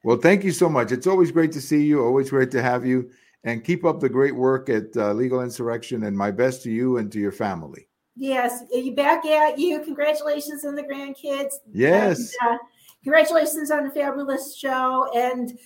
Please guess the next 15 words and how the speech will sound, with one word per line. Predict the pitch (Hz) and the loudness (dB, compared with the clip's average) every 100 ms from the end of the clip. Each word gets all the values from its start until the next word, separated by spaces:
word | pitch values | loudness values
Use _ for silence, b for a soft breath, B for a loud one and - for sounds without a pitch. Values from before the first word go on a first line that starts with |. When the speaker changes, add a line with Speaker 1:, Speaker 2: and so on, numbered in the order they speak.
| B _ | B _
Speaker 2:
looking | 240 247 254 | -4 -4 -6
forward | 269 262 247 | 0 0 0
to | 247 | -2
spending | - 269 262 | -4 -4 -4
the | 254 | -2
rest | 302 330 339 | 0 0 -2
of | 294 | -6
twenty | 294 262 | -6 -8
twenty-four | 262 262 247 247 240 247 247 240 247 - - _ _ _ _ 208 | -10 -10 -10 -8 -2 0 2 2 -2 -6 -20 _ _ _ _ -8
doing | 311 311 | -4 -4
punditry | 285 277 214 202 196 175 | -2 -2 -2 -2 -6 -8
with | 180 | -10
you. | 170 - | -14 -4
Speaker 1:
All | 117 135 | -2 0
right. | 131 | -2